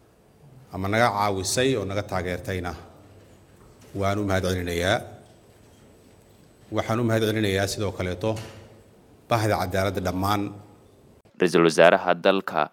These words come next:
Speaker 2: ayaa dhankiisa tilmaamay ahmiyadda ay leedahay in la helo xeerar iyo sharciyo dhammaystiran oo hagaya hannaanka cadaaladda dalka,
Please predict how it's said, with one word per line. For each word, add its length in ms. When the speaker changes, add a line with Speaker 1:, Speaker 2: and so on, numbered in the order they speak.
Speaker 2:
ayaa 240
dhankiisa 500
tilmaamay 580
ahmiyadda 580
ay 160
leedahay 580
in 140
la 60
helo 300
xeerar 320
iyo 180
sharciyo 600
dhammaystiran 680
oo 140
hagaya 520
hannaanka 680
cadaaladda 540
dalka, 460